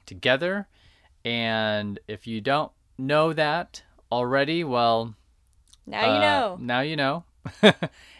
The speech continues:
Speaker 1: And, uh, it was scary at first, but now that we're, like, three weeks into it, we are really glad we, we jumped in, and, um,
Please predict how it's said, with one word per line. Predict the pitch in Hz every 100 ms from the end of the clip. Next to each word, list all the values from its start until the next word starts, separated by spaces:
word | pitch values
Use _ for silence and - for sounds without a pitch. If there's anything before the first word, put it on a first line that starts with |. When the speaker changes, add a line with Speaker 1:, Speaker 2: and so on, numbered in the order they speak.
| -
Speaker 1:
And, | 127 135 131 127 123
uh, | 117 120
it |
was | 165 175
scary | - 220
at | 220
first, | - 196 208
but | 151
now | 147 151 156 156 - - _ -
that | 151
we're, | 156 151 147 143
like, | 127 110 -
three | 160 180
weeks | 170 170 -
into | 165 160 -
it, | 170 165 - _ _ _
we | - 170
are | 165 147 139
really | 120 135 147 127
glad | 123 117 113
we, | 107 110 104 98 101 - _ _
we | 107
jumped | 98 131 113 104
in, | 95 90 92 -
and, | 107 104 95 92 92
um, | 90 87 85 85